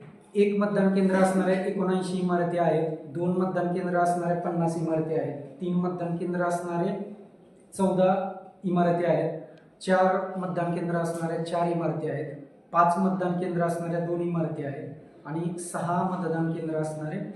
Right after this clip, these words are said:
एक इमारत आहे. सहा मतदान केंद्र हे पिंपोडे बुद्रुक या ठिकाणी आहेत आणि पाच मतदान केंद्र असणारे, अ,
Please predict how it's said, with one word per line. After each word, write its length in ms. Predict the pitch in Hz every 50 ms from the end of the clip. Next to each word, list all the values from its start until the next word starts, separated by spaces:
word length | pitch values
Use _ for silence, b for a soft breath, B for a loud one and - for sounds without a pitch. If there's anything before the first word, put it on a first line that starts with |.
| - - - 196 175
एक 140 | 175 175
इमारत 300 | 170 160 151 143 131 - 127
आहे. 280 | 127 127 127 - - - B B B B - -
सहा 260 | 185 170 170 175 190
मतदान 280 | 185 175 185 185 180 180
केंद्र 280 | 185 185 180 180 180 175
हे 180 | 185 185 -
पिंपोडे 340 | 202 196 190 185 170 165 165
बुद्रुक 380 | 165 175 175 170 175 175 175 175 - - 160
या 500 | 156 170 175 170 170 170 170 170 - - -
ठिकाणी 320 | 170 170 175 165 165 160
आहेत 360 | 160 156 151 156 - - - - B B B B -
आणि 240 | 139 160 165 165 160
पाच 220 | 165 175 175 175
मतदान 400 | 180 185 185 185 - 175 170 165
केंद्र 280 | 170 180 170 170 165 165
असणारे, 560 | 165 165 165 170 165 165 165 165 165 165 165 165 165 - - -
अ, 380 | 160 139 135 135 135 135 135